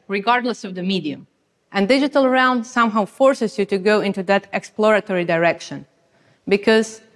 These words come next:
do you even need a physical t-shirt in a virtual space? With digital fashion, you can experience fashion in its purest form,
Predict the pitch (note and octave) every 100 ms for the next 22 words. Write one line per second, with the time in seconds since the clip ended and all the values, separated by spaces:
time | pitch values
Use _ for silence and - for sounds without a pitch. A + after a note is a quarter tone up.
0 | _ - G3 A#3+ C4 B3 G3+ A3+ C4+ C4
1 | B3 A3 - F#3+ - G#3+ - F3 E3 -
2 | F#3 F3+ F#3 F3+ - D3+ - - C#3+ G#2+
3 | - - _ _ _ _ _ _ - F#3+
4 | C4 C#4 C#4+ C4+ C4+ A#3+ A#3+ A3+ G#3+ G#3
5 | G#3 G3 - B3+ B3 A#3 - G#3 G#3 G#3+
6 | G#3 F#3+ F3+ - A#3+ A3+ G#3 - G3 D#3
7 | C#3+